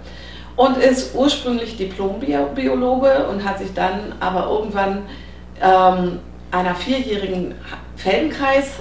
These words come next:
ähm, Aus-, Feldenkreismethodenausbildung un-, unterzogen sozusagen oder hat sie durchlaufen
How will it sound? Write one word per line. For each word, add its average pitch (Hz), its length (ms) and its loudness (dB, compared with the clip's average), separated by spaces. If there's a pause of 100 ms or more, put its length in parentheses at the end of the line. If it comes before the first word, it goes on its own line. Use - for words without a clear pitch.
ähm, 226 300 -2 (100)
Aus-, 240 320 -2 (400)
Feldenkreismethodenausbildung 220 2000 -4 (520)
un-, 190 260 -2 (200)
unterzogen 190 720 4
sozusagen 269 580 6
oder 190 200 6
hat - 160 2
sie 190 80 -4
durchlaufen 190 800 4